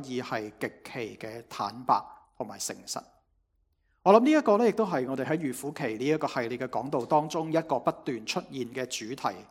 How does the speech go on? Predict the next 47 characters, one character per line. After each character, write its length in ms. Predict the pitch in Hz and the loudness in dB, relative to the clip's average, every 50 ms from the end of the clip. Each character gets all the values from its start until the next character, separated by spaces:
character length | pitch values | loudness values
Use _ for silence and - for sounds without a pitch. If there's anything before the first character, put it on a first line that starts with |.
| _ _ _ _ _ _ _ _ _ _ _ | _ _ _ _ _ _ _ _ _ _ _
就 100 | - 175 | 8 10
係 240 | 160 160 170 160 | 10 10 8 6
我 80 | 170 180 | 4 2
哋 120 | 180 160 | 2 2
可 280 | 139 - 147 151 196 190 180 | 2 4 4 4 4 4 4
以 300 | 160 156 156 151 156 - - | 6 6 6 4 2 -2 -2
喺 160 | - - 165 | 2 4 4
神 200 | 170 - 147 120 | 4 4 0 -2
嘅 100 | 117 127 | -4 -4
面 240 | 135 127 120 120 127 | -4 -2 -2 -2 -2
前 260 | 123 - - 143 117 113 113 117 117 _ _ _ _ _ _ _ _ | -4 -2 -2 -2 -4 -4 -6 -12 -18 _ _ _ _ _ _ _ _
好 340 | _ - 147 139 139 160 190 190 | _ -6 -2 2 6 6 6 6
坦 460 | 185 - - - 131 131 135 151 175 | 4 0 0 0 0 0 0 -2 4
白 120 | - - 143 127 123 - - - | 8 8 8 8 6 2 -2 -2
嘅 300 | 139 131 131 127 127 131 | -2 0 0 0 -2 -2
去 200 | - 147 135 135 | -2 -4 -4 -2
承 300 | - - 123 117 113 113 | -2 -4 -4 -4 -4 -2
認 260 | 127 123 123 123 123 | -2 -2 -2 0 -2
我 80 | 127 | -2
哋 120 | 123 127 127 | -2 0 0
嘅 120 | 131 123 - | -2 0 0
感 260 | - 107 113 131 147 | 0 0 0 -2 -4
受 340 | 156 - 156 123 120 117 120 | 0 2 2 2 2 -2 -6
同 160 | 120 - 131 | -8 -8 -8
埋 220 | 110 110 110 107 107 | -6 -6 -6 -6 -6
我 140 | 113 120 | -6 -4
哋 260 | 123 131 117 113 110 110 | -4 -4 -4 -4 -6 -6
嘅 140 | - 117 | -6 -6
想 320 | 110 - - 98 98 110 123 | -4 -4 -6 -8 -8 -12 -8
法。 200 | - - 107 - - - - _ _ _ _ _ _ _ _ _ _ _ _ _ _ _ _ _ _ _ _ _ - | -4 -4 -4 -4 -6 -12 -20 _ _ _ _ _ _ _ _ _ _ _ _ _ _ _ _ _ _ _ _ _ 4
喺 80 | 285 | 6
神 160 | 302 - 175 | 6 6 4
面 180 | 160 160 160 165 | 4 2 0 0
前， 240 | 156 - 156 127 127 | 0 -2 -2 -2 -2
我 80 | 147 | -2
哋 100 | 156 151 135 110 | 0 0 0 -2
唔 100 | 104 107 | -4 -8
需 400 | - - 190 190 196 170 156 160 | -4 -2 0 0 0 0 0 0
要 180 | 143 135 139 | 0 0 0
正 220 | 135 - 143 131 135 | -2 -2 -2 -2 -2
正 240 | - 151 131 127 - | -4 -4 -4 -2 0
經 200 | - 160 156 160 | 0 0 0 0
經 300 | 156 175 151 151 156 156 | 2 2 2 2 0 2
大 140 | 147 127 104 107 110 | 2 2 2 2 0
方 260 | - 147 135 135 139 | 0 0 0 2 0
得 80 | 139 131 - | -2 -6 -6
體， 380 | - - - 92 98 101 107 107 | -8 -10 -10 -10 -10 -12 -14 -16